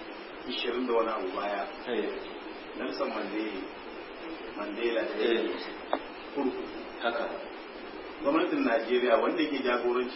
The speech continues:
Speaker 1: a lokacin musulmi, amma duk wani ma aiki a wannan lokacin na gwamnatin tarayya.
Speaker 2: Eh.
Speaker 1: Da yana so da baya so sai da aka yi wani abu a albashinsa. Aka ba da gudunmawa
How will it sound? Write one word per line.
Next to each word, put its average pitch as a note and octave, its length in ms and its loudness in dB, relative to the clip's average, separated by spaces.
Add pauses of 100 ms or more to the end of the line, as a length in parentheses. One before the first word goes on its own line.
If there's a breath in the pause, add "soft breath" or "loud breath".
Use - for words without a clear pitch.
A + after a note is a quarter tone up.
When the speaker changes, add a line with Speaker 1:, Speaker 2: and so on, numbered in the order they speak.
Speaker 1:
a - 80 -2
lokacin A#2 400 -6
musulmi, G2+ 460 -6 (920)
amma B2 320 0
duk D3+ 300 0
wani D3 200 2
ma D3 140 2 (240)
aiki C3 340 2
a G#2 140 0
wannan A2+ 320 0
lokacin - 480 -2
na G#2+ 400 -4
gwamnatin A2+ 480 -4
tarayya. E2+ 320 -6 (160)
Speaker 2:
Eh. B2 320 8 (540)
Speaker 1:
Da - 100 -2
yana C3 560 4
so C3+ 80 -4 (160)
da A2 140 2
baya A#2 340 2
so A#2 180 -4
sai - 220 -4
da - 240 -2
aka - 80 -8
yi - 120 -4 (140)
wani A2 140 -4
abu - 240 -4
a - 160 -6
albashinsa. - 560 -6 (1300)
Aka - 260 -4
ba - 120 0
da - 120 -4 (460)
gudunmawa E4 500 -4